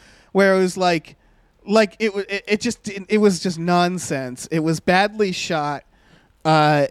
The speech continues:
it's about the rotating door of jail, basically. It's about the idea of, like, ah, garbage in, garbage out. They just, we process them, uh, which is w-, whatever. But, like, the song itself was just offensive to the ears.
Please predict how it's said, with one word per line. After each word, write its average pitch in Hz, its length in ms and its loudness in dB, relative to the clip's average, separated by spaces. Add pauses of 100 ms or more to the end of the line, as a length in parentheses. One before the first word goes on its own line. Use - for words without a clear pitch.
it's 185 160 2
about 202 380 4
the 190 100 2
rotating 180 600 2
door 160 260 0
of 147 80 -6
jail, 151 320 0
basically. 131 580 -8
It's - 180 -14
about 147 220 -10
the 143 140 -6
idea 135 260 -4
of, 131 120 -8
like, 131 260 -6
ah, 151 440 2
garbage 170 380 4
in, 160 140 -4
garbage 151 400 -2
out. 113 260 -6
They 143 140 -2
just, 147 200 -8
we 160 100 0
process 175 680 -4
them, 92 320 -18 (480)
uh, 156 260 2
which 175 240 -4
is 285 200 -8
w-, 220 280 -10
whatever. 175 560 2 (340)
But, 196 120 4
like, 208 200 0
the 214 80 0
song 240 340 2
itself 196 580 0
was 165 320 0
just - 540 -6 (840)
offensive 202 760 -4
to 170 120 -4
the 143 280 -6
ears. - 460 -12